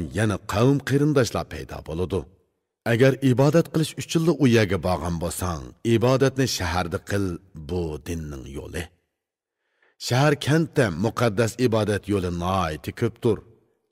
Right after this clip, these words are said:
Nazar solsang, bunchalik fursat u yerda yo'q. Ibodat uchun avval ko'p bilim o'rgan. Bilimsiz turib qilgan ibodatdan foyda bo'lmaydi.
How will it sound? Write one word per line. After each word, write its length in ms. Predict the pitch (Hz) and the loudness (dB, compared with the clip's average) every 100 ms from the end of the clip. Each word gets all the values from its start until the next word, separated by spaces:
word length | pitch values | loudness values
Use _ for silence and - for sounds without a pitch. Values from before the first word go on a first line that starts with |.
| - | -10
Nazar 380 | 87 101 90 107 | -4 -2 0 0
solsang, 540 | 98 104 90 101 85 64 _ _ _ _ - | 0 -4 -2 -4 -4 -8 _ _ _ _ 0
bunchalik 500 | 131 180 185 151 - | 4 4 4 0 0
fursat 460 | - 104 - 98 - _ | -2 -2 0 -2 -4 _
u 100 | - 98 | -6 -6
yerda 320 | 73 - 82 | -6 -10 -8
yo'q. 280 | 78 90 - - - _ _ _ _ _ _ _ _ - | -4 -6 -8 -20 -20 _ _ _ _ _ _ _ _ 0
Ibodat 500 | 131 120 139 147 147 | 2 4 4 6 2
uchun 300 | - - 135 123 | 0 2 2 4
avval 440 | 120 120 104 113 95 | 4 4 4 2 2
ko'p 300 | - 117 127 | 0 0 0
bilim 280 | - 82 76 | -4 -8 -8
o'rgan. 380 | 73 98 104 92 - _ _ _ _ - | -8 -4 -2 -4 -6 _ _ _ _ 2
Bilimsiz 560 | 107 156 170 - 160 135 | 6 6 6 4 0 4
turib 260 | 143 139 - | 4 4 4
qilgan 320 | 120 113 117 | 2 4 4
ibodatdan 680 | 123 104 104 98 90 - 95 | 4 4 4 2 -2 -2 -4
foyda 380 | - 82 78 - | -4 -6 -6 -6
bo'lmaydi. 540 | 69 107 110 87 71 | -6 -2 -2 -2 -6